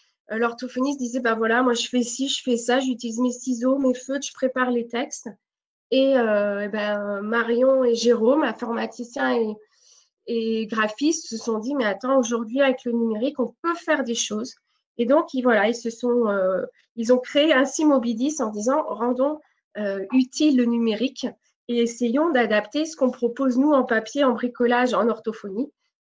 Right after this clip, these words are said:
euh, d'une autre façon. » C'est pour la petite histoire.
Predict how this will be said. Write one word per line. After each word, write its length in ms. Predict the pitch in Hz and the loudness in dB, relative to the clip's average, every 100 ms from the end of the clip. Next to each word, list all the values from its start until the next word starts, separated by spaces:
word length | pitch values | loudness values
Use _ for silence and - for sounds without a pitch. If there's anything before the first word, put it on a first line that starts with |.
| - | -12
euh, 140 | 190 175 | -8 -8
d'une 240 | 196 233 | -2 0
autre 220 | 240 233 | 0 -2
façon. » 320 | 226 185 - - _ _ _ _ _ _ _ _ | -8 -8 -10 -12 _ _ _ _ _ _ _ _
C'est 160 | - 226 | -6 -4
pour 140 | 226 | 0
la 100 | 220 | 0
petite 280 | 214 262 254 | 0 -2 -4
histoire. 460 | 233 - 196 170 | -6 -8 -10 -10